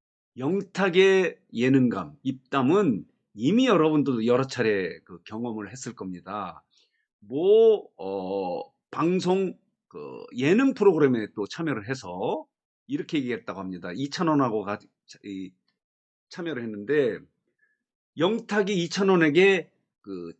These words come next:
작곡을 해서 주기로 했다고 합니다. 그러니까 진행자가 "자, 아주 좋은 노래를 좀 줬으면 좋겠다." 그러니까 "좋은 노래는 못 준다."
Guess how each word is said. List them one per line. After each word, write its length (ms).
작곡을 640
해서 200
주기로 380
했다고 320
합니다. 680
그러니까 320
진행자가 720
"자, 320
아주 240
좋은 320
노래를 280
좀 480
줬으면 340
좋겠다." 560
그러니까 540
"좋은 340
노래는 340
못 160
준다." 380